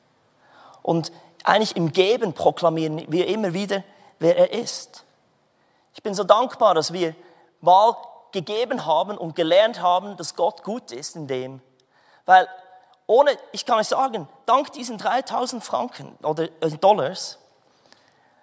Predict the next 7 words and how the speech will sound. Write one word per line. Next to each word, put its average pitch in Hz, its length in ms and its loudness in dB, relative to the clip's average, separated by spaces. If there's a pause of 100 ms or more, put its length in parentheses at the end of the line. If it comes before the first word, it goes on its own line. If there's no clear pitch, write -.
(280)
haben 190 140 2
wir 190 80 4
gelernt, 190 340 4
dass 175 140 -4
Gott 220 540 2
treu 180 240 4
ist. - 580 -10